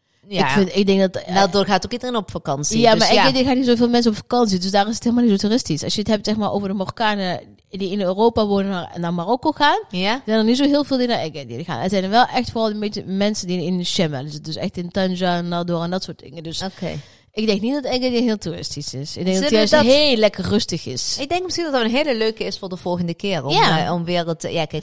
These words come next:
Speaker 2: Vind ik
Speaker 1: Marrakesh,
Speaker 2: wel.
Speaker 1: eh, gaan we natuurlijk al vaker heen.
Speaker 2: Ja.
Speaker 1: Maar om dan inderdaad nog zuidelijker, dat we echt
Speaker 2: Ja.
Speaker 1: richting Agadir gaan.
Speaker 2: Ja, ik denk dat het echt, eh, ja, nee, hij staat echt wel heel, al, eigenlijk al best wel lang op mijn lijstje.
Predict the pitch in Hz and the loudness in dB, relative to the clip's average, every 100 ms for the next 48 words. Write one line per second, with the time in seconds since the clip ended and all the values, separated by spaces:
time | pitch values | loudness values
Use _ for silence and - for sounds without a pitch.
0 | - 147 175 190 196 208 170 170 190 175 | -2 2 4 6 6 6 4 2 0 0
1 | 170 165 160 - 175 165 160 160 160 151 | 0 0 -4 -8 -12 -12 -14 -14 -12 -10
2 | 180 226 - 226 233 339 - 226 226 - | -8 -8 -6 -6 -6 -8 -2 2 2 0
3 | 220 233 196 226 214 214 220 170 143 139 | -2 -2 -2 0 0 0 -2 0 -2 -4
4 | 139 143 147 - 110 - 196 233 185 - | -6 -6 -6 -6 -8 -4 -2 0 -2 -6
5 | 170 143 147 143 - 143 170 269 202 208 | -6 -4 -4 -4 -4 -4 -4 -2 0 0
6 | - _ _ 294 311 214 214 - - 269 | -2 _ _ -4 0 0 -4 -6 -6 -6
7 | 254 220 254 156 175 226 180 202 214 220 | -8 -4 -4 -2 -2 0 0 -2 -4 -10
8 | 269 240 247 254 - 214 214 202 - 294 | -12 -8 -8 -8 -8 -6 -6 -6 -4 -4
9 | 240 208 202 277 208 233 226 208 185 214 | -2 -2 0 0 2 4 4 2 0 -2
10 | 370 - 160 | -4 -6 -8